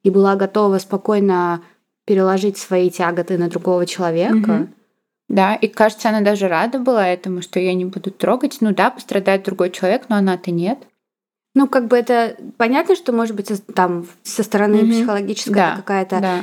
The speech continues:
Speaker 1: защита, но я не думаю, что взрослый и здравомыслящий человек на такое пойдёт.
Speaker 2: Ну да, мне её жалко, но я не могу найти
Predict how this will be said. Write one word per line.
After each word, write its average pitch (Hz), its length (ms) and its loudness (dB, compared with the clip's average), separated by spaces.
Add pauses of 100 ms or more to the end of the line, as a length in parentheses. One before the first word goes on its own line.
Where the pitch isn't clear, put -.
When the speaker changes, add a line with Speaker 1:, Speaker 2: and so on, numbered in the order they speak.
(120)
Speaker 1:
защита, 233 720 0
но 196 640 0
я 196 160 -2
не 190 140 2
думаю, 208 380 0
что 196 200 -8
взрослый 180 760 -2
и 180 60 -2
здравомыслящий 185 800 -2
человек 180 640 -4 (420)
на 185 120 4
такое 180 220 -2
пойдёт. - 460 -4
Speaker 2:
Ну 247 160 4
да, 226 160 2
мне 220 200 2
её 233 100 0
жалко, 262 320 -2
но 208 80 0
я 214 220 0
не 214 160 -2
могу 202 200 0
найти 202 320 -2